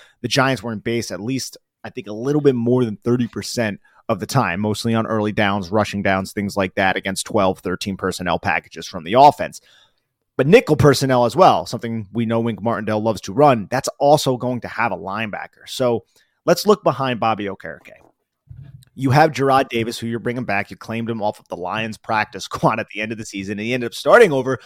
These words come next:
Micah McFadden, who was also here. Not a great look for Micah McFadden, but he was a young player.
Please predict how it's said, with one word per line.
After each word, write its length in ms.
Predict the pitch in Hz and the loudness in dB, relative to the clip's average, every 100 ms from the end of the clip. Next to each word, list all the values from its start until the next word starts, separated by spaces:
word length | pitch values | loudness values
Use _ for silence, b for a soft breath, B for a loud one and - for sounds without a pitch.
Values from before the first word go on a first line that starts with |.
| B | B
Micah 240 | 143 147 143 | 2 2 2
McFadden, 500 | 131 - 139 123 113 | -2 2 4 4 2
who 80 | 113 | -4
was 140 | 110 | -4
also 360 | - 120 117 95 | 0 2 2 -4
here. 200 | 92 90 | -14 -8
Not 220 | 98 143 | -2 0
a 20 | |
great 280 | 156 165 131 | 2 0 0
look 240 | 127 - | 2 0
for 120 | - 120 | 0 0
Micah 240 | 110 107 | -2 -4
McFadden, 480 | 98 - 101 104 110 | -8 -4 -2 -2 -2
but 80 | 92 | -8
he 60 | |
was 80 | 85 | -10
a 80 | 95 | -2
young 240 | 107 147 | -2 -2
player. 360 | - 113 117 | 0 0 2